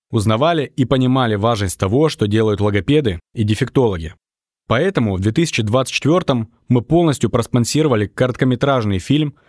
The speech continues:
раскрывающий, как сильно наше направление влияет на взрослую жизнь,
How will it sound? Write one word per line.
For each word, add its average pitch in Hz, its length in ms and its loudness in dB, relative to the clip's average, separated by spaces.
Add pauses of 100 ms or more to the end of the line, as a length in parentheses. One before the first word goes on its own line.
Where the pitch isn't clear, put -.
(120)
раскрывающий, 127 840 0
как 131 200 -2
сильно 156 360 0
наше 120 300 0
направление 110 760 0
влияет 113 500 2
на 107 100 0
взрослую 117 480 0
жизнь, 104 340 -2